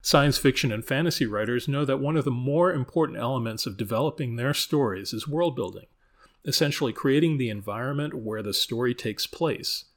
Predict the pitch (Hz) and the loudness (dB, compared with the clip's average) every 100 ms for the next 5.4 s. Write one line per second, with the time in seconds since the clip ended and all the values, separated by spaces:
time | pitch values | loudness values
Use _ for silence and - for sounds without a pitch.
0 | _ _ _ _ _ _ - 120 131 131 | _ _ _ _ _ _ -4 0 2 2
1 | 131 123 - - 131 - - 127 127 110 | 2 -2 -4 -4 -2 -2 0 0 -2 -4
2 | - 107 107 117 - 123 117 - 123 104 | -2 -2 -2 -4 -4 -6 -6 -4 -4 -2
3 | 113 113 127 120 104 131 135 165 - 135 | -2 -4 -4 -6 -4 -2 -2 -2 0 0
4 | 113 104 - - 139 - 117 101 120 139 | 0 -2 -2 -2 -2 -2 -2 -2 -2 0
5 | - 175 170 - | 2 4 2 -2